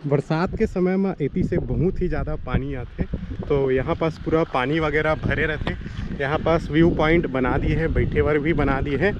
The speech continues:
और यहाँ से लगभग पचास मीटर दूर में बनते सबसे बड़े झरना। और ये वाला जो पानी जावत है, आप मन ला नज़दीक जाके दिखावत हूँ।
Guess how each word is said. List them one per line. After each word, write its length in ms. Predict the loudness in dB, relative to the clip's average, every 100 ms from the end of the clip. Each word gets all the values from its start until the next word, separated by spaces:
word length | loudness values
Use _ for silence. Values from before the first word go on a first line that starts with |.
| -8 -8 2
और 180 | 4
यहाँ 240 | 4 2 0
से 140 | 0
लगभग 840 | 0 0 0 -2 -2 -4 -4 -4 0
पचास 380 | 0 2 0 2
मीटर 340 | 0 4 4
दूर 220 | 6 6
में 140 | 6 2
बनते 340 | 2 0 -2
सबसे 380 | 0 0 2 0
बड़े 260 | 0 2 2
झरना। 320 | 2 -2 -4 -4 -4 -2 -4 -2
और 260 | -2 -2 2
ये 100 | 4
वाला 240 | 6 4
जो 160 | 0 -2 -4
पानी 280 | -6 -4 -2
जावत 340 | -2 -2 -2 -2
है, 160 | -2 -4 -6 -6 -8 -10 -8 -10 -8 -6 -6 -6 -6 -6 -6
आप 160 | -4
मन 180 | -2 0
ला 140 | 2 4 4
नज़दीक 380 | 4 4 4 4
जाके 300 | 4 4 2
दिखावत 500 | -2 -2 0 0 4
हूँ। 80 | 2